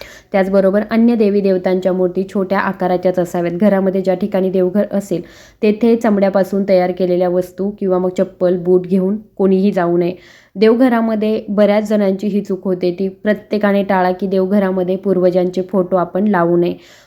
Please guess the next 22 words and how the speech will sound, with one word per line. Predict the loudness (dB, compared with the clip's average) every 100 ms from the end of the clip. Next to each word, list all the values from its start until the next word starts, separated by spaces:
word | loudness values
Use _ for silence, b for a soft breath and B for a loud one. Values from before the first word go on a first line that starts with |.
| B
पूर्वजांचे | 2 4 4 2 -2 -2
फोटो | -2 -2 0
लावण्यासाठी | 0 0 -2 -2 -6 -2
दक्षिण | -2 -2 -2 0
दिशा | 0 0
योग्य | 0 0 0
असते. | -4 -2 -6
देवघराच्या | 0 0 2 2 0 -2 0
खोलीमध्ये | 0 2 0 0 -4 B B _
पूजेशी | 0 2 2 2 -2
संबंधित | 0 -2 0 2 0 -2 -4
सामानच | -6 -2 0 0 0 -2
ठेवावे. | -2 0 0 -4 -8 b b -2
बाकीच्या, | 0 2 0 0 -2 -2 -4
बाकीची | -4 -4 -6 -6
अडगळ | -2 0 2 0
किंवा | 0 0
मग | 0
बाकीच्या | -2 -2 -2 0 0
गोष्टी | 0 -2 -4
ज्या | 0 -2
आहेत | -2 -4